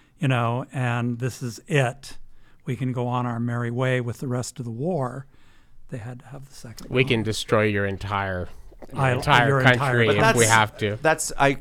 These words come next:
Speaker 3: I, I'm c-, i-, i-, interesting. It's an interesting, uh, defense, but it's not, it doesn't hold any water because they had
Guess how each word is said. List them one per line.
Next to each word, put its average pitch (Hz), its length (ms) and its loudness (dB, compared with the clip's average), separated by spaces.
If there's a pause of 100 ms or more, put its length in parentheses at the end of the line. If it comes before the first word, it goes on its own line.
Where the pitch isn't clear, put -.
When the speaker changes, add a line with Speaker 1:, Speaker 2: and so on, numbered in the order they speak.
Speaker 3:
I, 135 180 2 (180)
I'm 120 220 -2 (120)
c-, - 80 -12 (100)
i-, 117 60 -6
i-, 110 360 -10
interesting. 110 640 -4 (160)
It's - 180 -6
an 104 80 -4
interesting, 101 520 -8 (160)
uh, 87 140 -6
defense, 87 460 -4
but 85 160 -4
it's - 180 -8
not, 90 240 -2 (140)
it 90 80 -16
doesn't 95 200 -4
hold 104 200 -8
any 85 120 -8
water 92 280 -2
because 85 240 -12
they 87 140 -6
had 87 300 -6